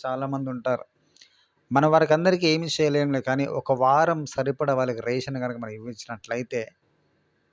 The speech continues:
అది తినుకుంటూ వారు పనులకు వెళుతూ వారి యొక్క జీవితాన్ని మరలా పునఃప్రారంభించబడ్డానికి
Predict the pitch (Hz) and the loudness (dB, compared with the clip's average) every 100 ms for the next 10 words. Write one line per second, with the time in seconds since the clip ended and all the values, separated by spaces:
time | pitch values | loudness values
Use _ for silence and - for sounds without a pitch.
0 | _ _ _ _ _ _ _ _ _ _ | _ _ _ _ _ _ _ _ _ _
1 | _ _ _ _ _ _ _ - 127 131 | _ _ _ _ _ _ _ -2 0 0
2 | - 165 190 190 196 185 185 160 143 147 | 0 2 2 0 -2 2 4 4 4 2
3 | 143 160 156 151 143 143 135 151 185 _ | 4 2 4 4 4 4 4 4 0 _
4 | _ - - 110 135 135 135 107 151 170 | _ -20 -12 0 2 4 0 2 4 4
5 | 170 170 165 156 139 143 151 131 - _ | 4 2 2 2 2 2 2 2 -2 _
6 | _ 135 147 147 139 135 151 165 160 160 | _ 0 2 4 4 6 6 4 0 0
7 | 143 131 127 135 139 135 135 | 2 2 2 2 0 -4 -6